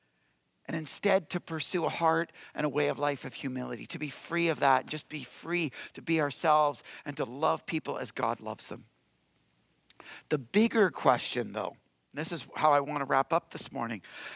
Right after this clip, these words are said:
The bigger question isn't just what it will take for us to relinquish status and pursue hearts of humility. The bigger question is why Jesus would include this attribute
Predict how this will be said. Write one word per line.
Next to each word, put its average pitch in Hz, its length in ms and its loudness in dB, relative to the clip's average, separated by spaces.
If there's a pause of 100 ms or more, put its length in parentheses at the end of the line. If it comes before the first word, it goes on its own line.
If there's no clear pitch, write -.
(120)
The 151 100 -2
bigger 196 460 2
question 143 640 -2
isn't 185 420 0
just - 360 0
what 170 200 0
it 180 140 -2
will 156 160 -4
take 165 300 0
for 147 240 -4
us 151 280 2 (280)
to 175 120 0
relinquish 160 560 0
status 147 500 2
and - 140 -6
pursue 143 380 -4
hearts 131 340 -2
of 123 120 -6
humility. 143 560 -4 (320)
The 139 100 -4
bigger 202 400 4
question 107 640 -2 (1000)
is 151 180 -2
why 185 400 4
Jesus 175 580 -2
would 170 200 0
include 160 800 -6 (160)
this 170 240 0 (100)
attribute 131 800 0